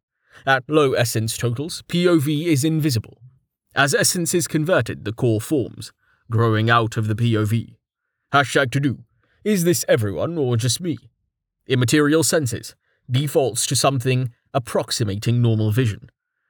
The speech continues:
With focus, P O V can be split from the current anchor, core, avatar, and moved, expanded, focused. Approaches omniscience within the occupied volume,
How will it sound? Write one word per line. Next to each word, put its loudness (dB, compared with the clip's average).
With 2
focus, -2
P 0
O 4
V 0
can -2
be 2
split -4
from -4
the 0
current -2
anchor, 0
core, -2
avatar, -2
and 2
moved, 2
expanded, 0
focused. -6
Approaches 2
omniscience -4
within 4
the 2
occupied -2
volume, -4